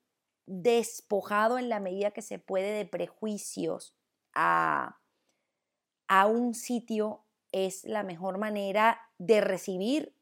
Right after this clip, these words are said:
todo lo que te va a llegar, porque te va a llegar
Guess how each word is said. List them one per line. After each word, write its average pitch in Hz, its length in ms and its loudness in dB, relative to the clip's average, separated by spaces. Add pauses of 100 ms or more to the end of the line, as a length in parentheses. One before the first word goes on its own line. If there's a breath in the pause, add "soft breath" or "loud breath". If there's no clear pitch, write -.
(300)
todo 202 260 -2
lo 240 140 0
que 196 120 -6
te 170 100 0
va 160 60 2
a 165 60 0
llegar, - 340 6 (320)
porque 240 320 6
te 240 120 0
va 240 80 6
a 269 40 4
llegar 330 340 6